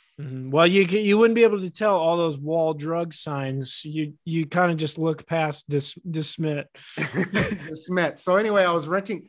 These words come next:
Speaker 2: I was renting an apartment in Brookings, or when I was going to school at S D S U, and, uh, I had,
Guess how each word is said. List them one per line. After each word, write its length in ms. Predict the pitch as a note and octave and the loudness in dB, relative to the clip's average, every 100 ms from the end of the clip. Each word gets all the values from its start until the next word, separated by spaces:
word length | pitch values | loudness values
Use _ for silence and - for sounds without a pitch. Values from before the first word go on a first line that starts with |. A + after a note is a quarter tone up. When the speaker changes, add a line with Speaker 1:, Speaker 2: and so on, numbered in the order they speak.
| _ | _
Speaker 2:
I 80 | D#3 | 0
was 140 | E3+ E3 | 0 2
renting 360 | G#3+ G3+ F#3 | 0 0 0
an 140 | F3+ E3 | 0 0
apartment 560 | C#3 F3+ F3+ F3+ F3 F3 | -2 0 0 0 -8 -6
in 200 | D3+ C3 | -6 -4
Brookings, 540 | D#3 F3+ F#3 F3 - _ _ | -4 -4 -6 -8 -12 _ _
or 80 | E3 | 4
when 160 | D#3 E3 | 4 4
I 40 | |
was 140 | E3 C#3+ | 0 2
going 240 | E3+ F3 | 0 2
to 60 | D3 | -2
school 340 | - F#3+ F3 | -2 2 4
at 140 | D3+ D#3 | 2 -2
S 220 | E3 - | -6 -6
D 180 | E3+ F3 | -4 -2
S 220 | D#3+ D#3+ | -2 -4
U, 280 | E3 G3+ G#3 _ _ _ _ _ _ _ _ - | -4 -4 -8 _ _ _ _ _ _ _ _ -2
and, 320 | D#3+ E3 D#3+ | 0 2 4
uh, 160 | D#3 D3+ | 2 2
I 80 | |
had, 340 | E3 E3+ C#3+ | 0 0 -4